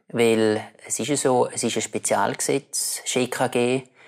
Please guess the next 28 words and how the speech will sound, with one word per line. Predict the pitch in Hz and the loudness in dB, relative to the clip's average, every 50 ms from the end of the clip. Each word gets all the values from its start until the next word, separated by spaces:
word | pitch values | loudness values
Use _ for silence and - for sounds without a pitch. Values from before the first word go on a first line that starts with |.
| - _ _ | -20 _ _
da | 120 | 0
muss | 113 117 113 110 | 2 2 2 2
man | 107 | 0
sich | - - - - - | -2 -4 -6 -6 -4
kennen, | - 135 123 123 135 139 135 123 | -2 0 0 2 2 0 0 0
da | - 113 | -2 -2
gibt's | - 113 104 - - - | -2 -2 -4 -4 -6 -2
Fristen, | - 117 117 120 120 - - - - 127 120 | 0 0 0 0 0 -4 -4 -2 0 2 4
die | 123 | 4
laufen, | 120 120 113 113 113 123 123 - 139 127 | 4 4 4 4 2 0 0 -2 -2 0
die | 120 117 | 0 2
man | 117 120 120 | 2 2 2
nicht | 120 117 - - | 2 0 2 2
dürfen | 117 113 117 - - 123 | 2 2 2 2 -2 -6
verpassen, | - - - - _ - 107 107 113 - - - 117 117 | -8 -8 -12 -6 _ -2 0 0 0 -2 -2 0 0 0
also | 113 - - | 0 0 -2
Spezialwissen, | 117 - - 117 - - 117 98 101 107 120 120 120 113 110 - - - 117 107 - _ _ - - - - - | -4 -6 -6 -4 -2 0 0 2 2 2 2 2 2 2 0 0 0 -2 -2 -4 -4 _ _ -20 -20 -20 -12 -2
wo | - 156 117 113 | 2 4 4 4
notwendig | 113 208 107 117 117 - 117 110 104 107 107 104 - 110 - | 4 4 2 2 0 0 0 0 2 2 0 -2 -4 -4 -2
ist. | 117 107 98 92 - - - - - - - | 0 0 0 -2 -4 -6 -8 -8 -6 -6 -2
Aber | - 113 104 107 107 | 0 2 2 4 4
auch | 110 107 107 | 6 4 4
im | 110 110 | 4 4
Obligationenrecht, | 107 110 110 104 110 107 - - 123 110 117 131 135 127 127 123 98 - | 2 2 2 2 2 0 2 4 4 4 6 4 4 2 2 0 -2 -2
Vertragsrecht | - - - - - 107 107 104 113 - - - 123 113 117 113 - - | -4 -6 -6 -4 -2 0 0 2 0 0 -2 -2 0 0 -2 -2 -4 -8
gibt's | 117 - - | -8 -8 -6
viele | - 117 113 - | -4 -4 -4 -4
Stolpersteine. | - - 110 104 113 117 113 - 127 - - - 101 101 98 101 98 | -2 0 0 2 2 0 -2 -4 -6 -6 -4 -2 -2 -2 -2 -4 -6